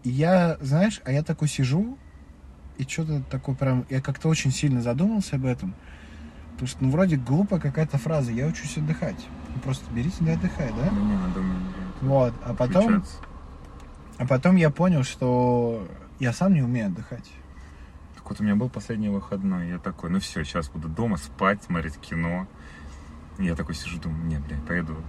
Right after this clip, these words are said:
Speaker 2: цветы выбирать», знаешь.
Speaker 1: Ну,
Speaker 2: <laughs> За пионами поехал. <laughs>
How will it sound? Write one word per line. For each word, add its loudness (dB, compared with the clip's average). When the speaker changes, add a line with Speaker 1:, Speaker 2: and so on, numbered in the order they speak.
Speaker 2:
цветы -4
выбирать», -2
знаешь. 0
Speaker 1:
Ну, 4
Speaker 2:
<laughs> 2
За 10
пионами 8
поехал. 4
<laughs> 8